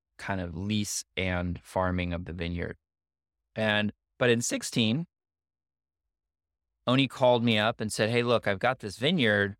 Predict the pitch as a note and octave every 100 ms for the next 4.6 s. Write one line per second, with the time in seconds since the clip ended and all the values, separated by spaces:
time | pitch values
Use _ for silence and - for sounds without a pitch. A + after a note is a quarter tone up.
0 | - G2 G2 F#2+ F#2+ F#2+ F#2+ A2 - G2
1 | F#2+ _ _ G#2+ A2 G2+ F#2+ G2+ G#2 -
2 | G2+ F#2 D2+ A2 A2 F#2+ G2+ G2 - -
3 | A#2 G#2+ F#2 G#2 F#2+ F#2 G2+ - G2 F#2
4 | F2 F#2 F#2+ G2 F2+ F2